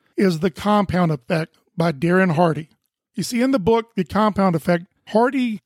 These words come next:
goes into detailed explanations about how it's not the big things in our life that make who we are, but rather it is the small things, the little things. And that if you want to change over time, you want to grow,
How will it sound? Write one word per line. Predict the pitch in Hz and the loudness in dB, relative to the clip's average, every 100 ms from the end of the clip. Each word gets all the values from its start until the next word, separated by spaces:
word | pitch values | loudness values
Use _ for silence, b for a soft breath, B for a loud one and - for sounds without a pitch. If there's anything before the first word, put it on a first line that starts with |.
| _ 170 | _ 0
goes | 196 208 | 2 2
into | 214 185 202 | 0 0 -2
detailed | 151 175 214 196 202 202 | -2 0 0 2 2 2
explanations | 185 - 202 175 175 - 175 151 | 0 0 0 0 0 0 -2 -2
about | 180 175 175 214 | -2 2 2 0
how | 170 185 | 0 2
it's | 180 - 180 | 2 0 0
not | 180 233 | 0 0
the | 214 | -4
big | 139 196 156 | -4 -6 -2
things | 190 170 147 | 0 2 2
in | 170 | 0
our | 151 | 0
life | 156 156 151 - _ _ _ - | 0 -2 -4 -8 _ _ _ -8
that | 208 | -4
make | 180 170 170 - - _ _ _ | 0 0 -2 -8 -20 _ _ _
who | 196 180 | 0 2
we | 170 160 | 2 2
are, | 151 139 - _ - | 0 -4 -10 _ -6
but | 214 | -2
rather | 180 185 185 185 208 | 2 2 2 2 2
it | 277 185 - | 0 -2 0
is | 180 160 143 | 0 0 -2
the | 170 | -2
small | - - 180 185 175 | -2 -2 2 2 2
things, | 175 143 135 - - _ | -2 -6 -8 -18 -20 _
the | 180 | -2
little | 175 190 208 185 | 0 2 2 0
things. | 165 135 131 - - _ _ | -4 -8 -12 -20 -20 _ _
And | 180 | -2
that | 180 | 0
if | 170 190 | 0 0
you | 180 | 2
want | 220 285 | 2 -2
to | |
change | 214 233 208 185 | -2 0 2 2
over | 170 160 | 0 -2
time, | 175 160 | -2 0
you | 160 | 2
want | 165 175 | 2 0
to | 139 | 0
grow, | 170 214 156 131 | 0 2 0 -4